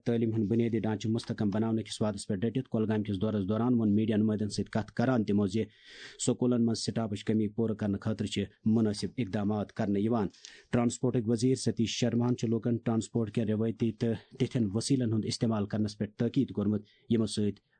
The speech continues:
توانٲیی ہٕنٛز بچت یقینی بنہِ۔ آز چھُ رٔلِتھ میٖلِتھ امن امان سان زندگی گُزارنُک بین الاقوٲمی دۄہ۔ أزکہِ دۄہ چھِ عالمی امنَس اہمیت دِنس منٛز انفرٲدی تہٕ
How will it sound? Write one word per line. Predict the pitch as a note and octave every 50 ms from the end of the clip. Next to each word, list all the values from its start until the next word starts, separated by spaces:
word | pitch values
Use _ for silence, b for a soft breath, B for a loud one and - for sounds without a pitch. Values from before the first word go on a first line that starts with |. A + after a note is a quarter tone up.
| _ _ _
توانٲیی | - A2+ G#2+ A2 G#2+ G#2 G#2 G#2 G2
ہٕنٛز | F#2+ G#2 G#2+ F#2 F2+ F2
بچت | A2 A2 G#2+ - G#2 G#2 G#2 - - _ -
یقینی | G2+ G#2+ A2+ G2+ - G#2 F#2+ G2 F#2+ F2+
بنہِ۔ | F2 A#2 A2+ F#2+ F#2 - B B B B B B B B B B B B B B B B B B _ -
آز | - C3+ C#3 C#3+
چھُ | C3 - - F3+ - - -
رٔلِتھ | B2+ B2 A#2+ B2 C#3+ D#3 D#3 D3+ C#3+
میٖلِتھ | C#3 C#3 C#3 D3 D3 - -
امن | C#3 C3 B2+
امان | B2 A#2+ B2+ B2+ C3 C3+
سان | C3+ - C#3+ B2+ A#2 A#2 A#2 A2 - _ -
زندگی | A2+ G#2+ A2+ B2+ B2 A#2 A2+ G2+ G#2+ G#2+ G2+
گُزارنُک | A#2 A2+ G2+ B2 A#2 A2 G#2+ G#2+ G#2 - - _
بین | - A2 A#2 A2+ G#2+ G#2+
الاقوٲمی | G2+ G2+ F#2+ - G#2 G2+ G2
دۄہ۔ | F2+ A#2 G2+ - b b b b b b - C#3
أزکہِ | B2+ - - A#2+ G2+
دۄہ | A2 G#2+
چھِ | G#2 - A#2+ G#2+ G#2 - _ -
عالمی | A#2+ A#2 A2+ G#2+ G#2+ A2 G#2+ -
امنَس | - A#2 A#2 A2+ G#2+ G2+ - -
اہمیت | C3 A2+ A2+ G#2+ F#2+ F2+
دِنس | G#2 G2 G2+ - -
منٛز | A2 F#2+ G#2+
انفرٲدی | A#2+ A2+ - G#2+ G#2 G2 F#2+ F2+ G2
تہٕ | F#2+ - G#2+